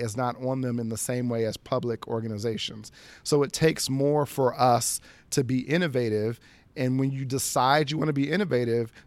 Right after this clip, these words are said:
you necessarily accept more risk for innovation 'cause you have to have a higher degree of tolerance of failure. Uh, and so it is hard for us as public agencies,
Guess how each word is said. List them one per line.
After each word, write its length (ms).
you 140
necessarily 800
accept 600
more 240
risk 460
for 160
innovation 500
'cause 140
you 80
have 80
to 80
have 80
a 80
higher 280
degree 280
of 80
tolerance 420
of 100
failure. 460
Uh, 180
and 200
so 220
it 120
is 120
hard 340
for 180
us 200
as 100
public 340
agencies, 680